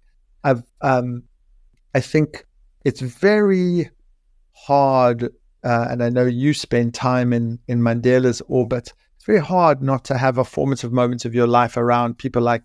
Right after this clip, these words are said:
Desmond Tutu and Nelson Mandela and not come away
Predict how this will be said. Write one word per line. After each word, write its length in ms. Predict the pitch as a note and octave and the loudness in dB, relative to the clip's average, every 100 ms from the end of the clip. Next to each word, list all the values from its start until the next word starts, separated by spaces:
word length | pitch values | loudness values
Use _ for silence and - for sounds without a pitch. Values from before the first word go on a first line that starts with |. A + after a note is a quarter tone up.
| _ - | _ 0
Desmond 340 | C3+ A2 B2 | 0 2 -2
Tutu 240 | A#2+ B2+ A#2+ | -4 -4 -2
and 80 | A#2+ | -2
Nelson 260 | A#2+ B2 | -2 -2
Mandela 420 | A#2+ A#2 A2+ A#2 - _ _ _ - | -2 0 0 -2 -6 _ _ _ -4
and 220 | B2+ B2+ | -2 2
not 300 | C3+ C3 - | 0 0 -4
come 180 | C#3 C3 | -2 0
away 580 | A#2+ A#2 A2+ A#2 A#2+ | 0 -2 -2 -4 -4